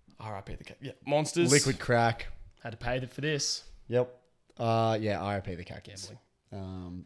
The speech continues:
Speaker 2: someone's missus threw it out. Um, and now we've, we've got a sexy little replacement though. So you
Speaker 1: Yeah,
Speaker 2: know
Speaker 1: this
Speaker 2: what?
Speaker 1: is,
Speaker 2: We,
Speaker 1: this
Speaker 2: you
Speaker 1: is
Speaker 2: didn't, you didn't,
Speaker 1: Jose.
Speaker 2: you didn't skip a beat. We got Jose.
Speaker 1: Yeah. We
Speaker 2: Hope
Speaker 1: can't
Speaker 2: our
Speaker 1: just
Speaker 2: phones aren't blocking him too much.
Speaker 1: Yeah, well, yeah,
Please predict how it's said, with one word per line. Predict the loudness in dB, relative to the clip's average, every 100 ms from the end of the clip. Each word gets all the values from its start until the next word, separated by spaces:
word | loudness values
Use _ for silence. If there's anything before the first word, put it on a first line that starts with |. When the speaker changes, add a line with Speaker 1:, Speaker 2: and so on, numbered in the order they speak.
| -10
Speaker 2:
someone's | -4 -2 -2 -2 -2
missus | -4 -4 -6 -6 -8 -14 _ -20 -20 -20 -20 -20 -8
threw | -4 2
it | 6
out. | 8 6 -2 _ _ -12 -2
Um, | 2 4 4
and | 2
now | 2 4
we've, | 2 0 -2 -6 -8 -6
we've | 0
got | 4 6
a | 6 4
sexy | 0 4 4 4 4
little | 6 6
replacement | 2 0 -2 -4 -8
though. | -6 -6
So | -4 -2
you |
Speaker 1:
Yeah, | 0
Speaker 2:
know | 0
Speaker 1:
this | 0
Speaker 2:
what? | -2
Speaker 1:
is, | -4 -8 -14 _ _ -2
Speaker 2:
We, | 0
Speaker 1:
this | 2
Speaker 2:
you | 2
Speaker 1:
is | 2
Speaker 2:
didn't, | 4
you | 4
didn't, | 4 4
Speaker 1:
Jose. | 2
Speaker 2:
you | 4
didn't | 2
skip | 0 -2 -2
a | 0
beat. | -2 -4 -8 _
We | -2
got | 0 2
Jose. | 0 -2 -6 -6
Speaker 1:
Yeah. | -8 -8 -14 _ _ _ _ _ _ -8
We | 0
Speaker 2:
Hope | 4
Speaker 1:
can't | 6
Speaker 2:
our |
Speaker 1:
just | 6 4
Speaker 2:
phones | 2 2
aren't | 2 2
blocking | 0 0
him | -2 -4
too | -4 -4
much. | -4 -8 -6
Speaker 1:
Yeah, | -4
well, | 0 0 2
yeah, | 2